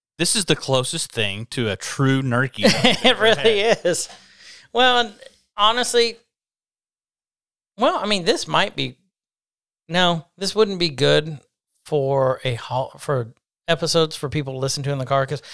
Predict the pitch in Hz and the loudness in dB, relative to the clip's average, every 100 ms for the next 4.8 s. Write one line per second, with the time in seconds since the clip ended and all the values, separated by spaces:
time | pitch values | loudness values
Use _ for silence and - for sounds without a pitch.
0 | - - 202 214 202 180 175 175 160 151 | -18 -4 2 4 4 4 4 2 0 -2
1 | 135 143 127 127 - _ _ 92 82 180 | -4 -6 -4 -6 -8 _ _ -10 -6 -2
2 | 165 160 156 - 160 151 147 151 151 170 | 0 2 0 2 2 2 0 -2 2 0
3 | - - 143 143 143 156 147 120 127 120 | 0 -2 0 2 0 0 0 -2 -4 -4
4 | 104 170 - 107 82 - - 123 | 0 0 0 -8 -8 -10 -10 -10